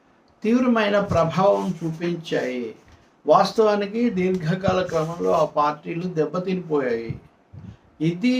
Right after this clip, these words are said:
ఇప్పుడు పరిశీలకులు కానీ, అధ్యయన పరులు కానీ చెప్తున్న మాట. తాజాగా మొన్న లోక్సభ ఎన్నికల ఫలితాలు, అలాగే ఒకటి రెండు శాసనసభ ఎన్నికల ఫలితాల తర్వాత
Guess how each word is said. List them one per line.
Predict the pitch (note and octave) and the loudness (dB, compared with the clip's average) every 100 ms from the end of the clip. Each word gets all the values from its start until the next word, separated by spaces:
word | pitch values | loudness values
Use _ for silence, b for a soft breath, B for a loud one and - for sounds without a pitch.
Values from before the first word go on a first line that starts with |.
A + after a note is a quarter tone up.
| A#3 A3 | 0 -4
ఇప్పుడు | G#3 G3+ F#3 | -4 -2 0
పరిశీలకులు | E3+ E3+ E3+ G3 F#3+ F#3 F#3 F3 | 2 2 2 -2 -2 -4 -6 -2
కానీ, | F3+ F3 F#3 | -2 -2 0
అధ్యయన | E3 C#3+ F3 F3 | -2 -2 -2 -2
పరులు | E3 D#3+ D#3 | -4 -6 -4
కానీ | D#3+ D#3+ | -4 -4
చెప్తున్న | D#3+ D3 - D3+ | -4 -6 -4 -4
మాట. | C#3+ C3+ B2+ - _ _ _ _ _ _ _ - | -4 -6 -12 -20 _ _ _ _ _ _ _ 0
తాజాగా | D#3+ A3+ B3 D#3 C#3 D#3+ - _ _ _ D#3+ | 2 2 0 0 -2 -6 -10 _ _ _ -2
మొన్న | D3+ E3+ F3 | 0 0 2
లోక్సభ | D#3+ E3 F3+ E3 | 0 0 -2 0
ఎన్నికల | D3 D3+ D3 D3 D3 - | 0 0 -2 -2 -4 -2
ఫలితాలు, | C#3+ D3 D#3 D3 C#3+ D3+ - _ _ _ _ | -4 -2 -4 -4 -4 -8 -14 _ _ _ _
అలాగే | C#3+ D#3 D#3+ | 0 2 4
ఒకటి | C#3+ D3+ - | 2 -2 -4
రెండు | D3 C#3 | -4 0
శాసనసభ | D3+ D3+ D#3 E3 D#3 C#3+ D3 | 2 2 0 -2 -2 -2 -2
ఎన్నికల | C#3 C#3+ C#3+ C#3 - | -2 -2 -4 -8 -6
ఫలితాల | D3 E3 - D3+ | -6 -6 -4 -4
తర్వాత | - A#2+ B1 | -4 -10 -14